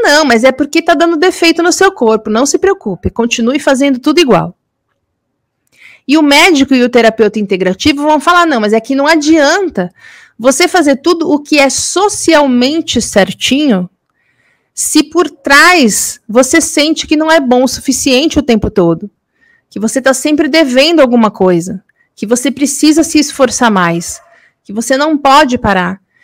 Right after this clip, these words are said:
que você precisa produzir e produzir e produzir e fazer tarefas e cumprir o, a expectativa das pessoas." Por exemplo, né? Agora,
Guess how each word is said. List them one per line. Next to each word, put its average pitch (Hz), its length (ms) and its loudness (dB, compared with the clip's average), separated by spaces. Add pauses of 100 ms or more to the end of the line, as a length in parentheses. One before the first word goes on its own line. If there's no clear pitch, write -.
(240)
que 190 100 -12
você 220 240 -4
precisa 285 520 0
produzir 262 520 -2
e - 20 -2
produzir 254 480 -2
e 254 60 0
produzir 233 560 -2
e 247 40 -2
fazer 240 360 0
tarefas 233 560 2
e 233 60 -4
cumprir 240 520 -6 (420)
o, 175 240 -4
a - 60 -4
expectativa 220 580 -4
das 202 200 -2
pessoas." 175 580 -6 (1040)
Por 196 120 0
exemplo, 175 340 -2
né? 190 160 -2
Agora, 180 400 -2